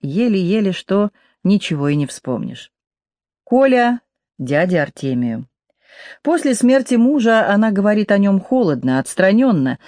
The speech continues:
и как люди, давно сидящие на психотропных порошках, смотрит куда-то мимо. Непонятно, к тебе ли она вообще обращается.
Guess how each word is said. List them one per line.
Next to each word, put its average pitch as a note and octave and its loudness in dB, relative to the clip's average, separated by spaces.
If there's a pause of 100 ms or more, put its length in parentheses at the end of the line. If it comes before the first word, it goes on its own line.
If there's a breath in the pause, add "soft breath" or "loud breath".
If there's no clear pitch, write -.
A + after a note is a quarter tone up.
(160 loud breath)
и A3 -2
как B3 2
люди, B3+ 0
давно G3 2
сидящие G3 0
на F3 -2
психотропных E3+ -4
порошках, D#3 -2
смотрит G#3+ -4
куда-то D3 -2
мимо. B2+ -2 (320)
Непонятно, G3 0 (360 loud breath)
к - -20
тебе D3 0
ли F3 0
она D3 0
вообще C#3+ -4
обращается. A2+ -8